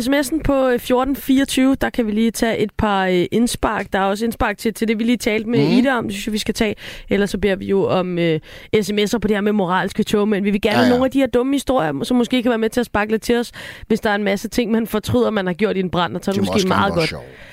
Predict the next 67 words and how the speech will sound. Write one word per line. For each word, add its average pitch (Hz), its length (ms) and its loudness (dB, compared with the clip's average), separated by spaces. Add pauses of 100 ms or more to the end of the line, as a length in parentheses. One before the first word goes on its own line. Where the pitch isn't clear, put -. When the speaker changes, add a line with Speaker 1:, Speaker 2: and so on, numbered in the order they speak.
(260)
Speaker 1:
De - 60 2
må 202 120 2
også 269 120 -2
gerne 320 160 0
være 311 100 -2
sjove, 254 340 2
men 254 120 2
Speaker 2:
Skal 214 120 0
det 147 80 2
Speaker 1:
men 165 100 2
Speaker 2:
ikke 220 140 0
Speaker 1:
du 170 60 0
Speaker 2:
mor-, - 80 6
Speaker 1:
ved 202 180 2
Speaker 2:
ja, 135 200 0
ja. 107 80 -2
Speaker 1:
Ja, 214 400 -2
ja, 240 80 -2
men 185 120 -2
Speaker 2:
Moral 165 320 2 (180)
Speaker 1:
skal - 180 -2
være 294 100 0
sjove. 175 220 -2
Speaker 2:
skal, 127 220 -4 (320)
tømmermænd, 139 500 0
men 117 140 -2
ikke 131 120 0
moralpoliti, 104 680 -4
kan 76 100 -16
man 65 80 -16
sige. - 160 -10
Speaker 1:
Nå 285 60 0
ja, 311 140 0
Speaker 2:
Ja, - 20 -2
Speaker 1:
det 214 160 -4
er 285 40 4
Speaker 2:
ja. 294 40 4
Speaker 1:
selvfølgelig, 226 420 0
øh, 196 140 0
fuldstændig 202 420 -2
rigtigt. 147 240 -2
Og 175 60 -2
det 233 80 2
er 233 100 0
selvfølgelig 220 420 -2
på, 208 160 0
øh, 185 120 0
fjorten 214 300 0
fireogtyve 202 500 0
S 175 100 -2
M 190 60 2
S'en. 185 260 0 (420)
Den 196 280 2
er, 175 420 2
øh, 156 220 2 (120)
åben, 247 360 2
og 208 180 0
der 214 60 2
er 208 60 2
en, 190 220 0
der 196 60 2
skriver, 190 340 0
der 240 120 0
er 247 40 0
meget 247 180 0
med 294 100 2
politiet. 240 560 -2